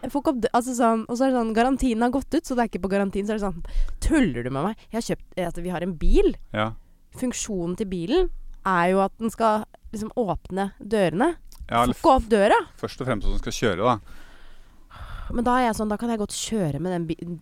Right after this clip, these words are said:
Speaker 1: altså bilen i fem år, jeg, uten å fikse den døra, for det irriterer meg så
Speaker 2: Ja, det er sånn, eh,
Speaker 1: mye
Speaker 2: jeg tror
Speaker 1: at
Speaker 2: det er
Speaker 1: jeg må
Speaker 2: sånn
Speaker 1: ta
Speaker 2: kvinnes
Speaker 1: tid
Speaker 2: måte å tenke på,
Speaker 1: av
Speaker 2: litt.
Speaker 1: dagen min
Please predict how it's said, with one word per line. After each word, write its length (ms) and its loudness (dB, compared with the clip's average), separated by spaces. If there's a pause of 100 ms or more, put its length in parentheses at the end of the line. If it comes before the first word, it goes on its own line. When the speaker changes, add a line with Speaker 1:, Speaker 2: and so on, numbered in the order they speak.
Speaker 1:
altså 220 -6
bilen 440 -4 (280)
i 200 -4
fem 360 -6
år, 160 -2
jeg, 160 -4 (140)
uten 100 -8
å 40 -8
fikse 200 -8
den 140 -6
døra, 180 -2
for 140 -8
det 80 -6
irriterer 240 -6
meg 100 -6
så 840 -6 (640)
Speaker 2:
Ja, 160 -4
det 140 -4
er 80 -8
sånn, 260 -4
eh, 60 -2
Speaker 1:
mye 260 2
Speaker 2:
jeg 80 4
tror 80 4
Speaker 1:
at 60 6
Speaker 2:
det 80 6
er 80 4
Speaker 1:
jeg 80 0
må 80 2
Speaker 2:
sånn 100 -2 (300)
Speaker 1:
ta 160 0
Speaker 2:
kvinnes 320 4
Speaker 1:
tid 80 0
Speaker 2:
måte 240 -2
å 20 -10
tenke 300 -4
på, 80 -8 (100)
Speaker 1:
av 140 -6
Speaker 2:
litt. 80 0
Speaker 1:
dagen 460 -2
min 180 -2